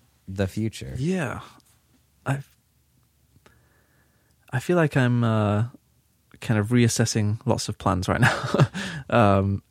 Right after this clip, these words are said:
Speaker 1: Mm.
Speaker 2: 'cause I've always tried to balance, like, where this music even fits and, like, is it, I've always felt somewhere in between where it was almost too, like, weird and out there to play on a Sunday morning, but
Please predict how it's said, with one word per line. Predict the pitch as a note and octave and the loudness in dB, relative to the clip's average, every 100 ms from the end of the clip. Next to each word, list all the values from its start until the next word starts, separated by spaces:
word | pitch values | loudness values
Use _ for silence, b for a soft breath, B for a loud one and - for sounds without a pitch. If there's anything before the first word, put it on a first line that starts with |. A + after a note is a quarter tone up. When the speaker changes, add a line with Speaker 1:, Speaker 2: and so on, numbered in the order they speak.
| - | -4
Speaker 1:
Mm. | G#2 G2 F#2+ | -2 -2 2
Speaker 2:
'cause | B2 | 4
I've | C3+ | 6
always | C3+ D3+ C#3 | 6 6 6
tried | C3+ B2 | 4 4
to | A2+ | 2
balance, | A2+ A2+ A2 G#2+ G#2 - - - _ _ _ _ _ _ _ _ - | 2 4 4 2 0 -4 -10 -16 _ _ _ _ _ _ _ _ -2
like, | G#2+ - | 0 2
where | G#2 G#2+ G#2 | 4 6 4
this | G#2 - | 2 0
music | G#2 G2+ | 0 0
even | G#2 G2+ | 0 -2
fits | - G#2 - - - - | 0 0 0 -6 -10 -8
and, | G#2 G2 | -4 0
like, | F#2+ F#2 - | 0 -2 -6
is | G#2 | -2
it, | G2+ - _ b b b b b _ _ _ - | 0 -2 _ b b b b b _ _ _ 4
I've | A#2+ | 6
always | C#3+ | 6
felt | - B2 - | 6 2 2
somewhere | - C3 B2 | 2 4 4
in | A2 | 2
between | A2 - A#2 G2+ G2 | 0 0 0 2 2
where | F#2+ | 0
it | - | 0
was | G2+ | -2
almost | G2 G2 - - - - _ _ _ | 0 0 -2 -8 -14 -16 _ _ _
too, | - C3 A#2+ A#2+ A#2 A#2 - _ _ _ _ _ _ _ _ _ | -2 2 4 4 4 0 -4 _ _ _ _ _ _ _ _ _
like, | A2+ - | -4 0
weird | A2+ A#2 | 4 4
and | G#2+ | 4
out | - G#2+ | 2 2
there | A2 G#2+ | 2 0
to | - | 0
play | A#2 | 0
on | G#2+ | 2
a | G#2 | 2
Sunday | A2 G#2+ | 0 2
morning, | G2+ G2+ G2+ A2 B2 _ | 4 2 2 0 -4 _
but | - G2+ F#2+ | 0 2 2